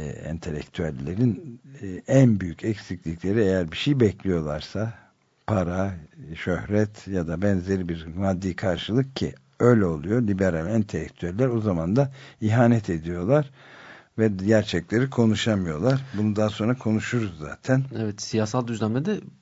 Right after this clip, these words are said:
Speaker 2: küresel ısınmanın, e, ve küresel iklim değişikliğinin ahlaki boyutuna şu şekilde değiniyordu James Hansen. E, ada ülkelerinden bahsettim. Bu paragrafta aslında bu paragrafa gelebilmek için bahsetmiştim. Şöyle diyor Hansen,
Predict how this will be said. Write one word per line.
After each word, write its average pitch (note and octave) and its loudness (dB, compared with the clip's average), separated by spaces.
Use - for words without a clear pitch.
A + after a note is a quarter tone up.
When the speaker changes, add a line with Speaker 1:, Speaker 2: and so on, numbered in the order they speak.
Speaker 2:
küresel G#2+ -4
ısınmanın, A#2 -2
e, G2+ -2
ve G#2 -4
küresel G#2 -4
iklim D3 -2
değişikliğinin G#2+ 0
ahlaki G#2 -2
boyutuna G#2+ -2
şu D#3+ -10
şekilde F#2+ -4
değiniyordu F2 -4
James F2 -4
Hansen. F2 -4
E, F2+ -2
ada G2+ -4
ülkelerinden F#2+ -2
bahsettim. G2+ -4
Bu C3+ -6
paragrafta F2+ -2
aslında E2+ -8
bu A2+ -8
paragrafa G#2 -4
gelebilmek F#2+ -4
için F2 -8
bahsetmiştim. F2+ -8
Şöyle C#3 2
diyor F2+ -4
Hansen, G2+ -6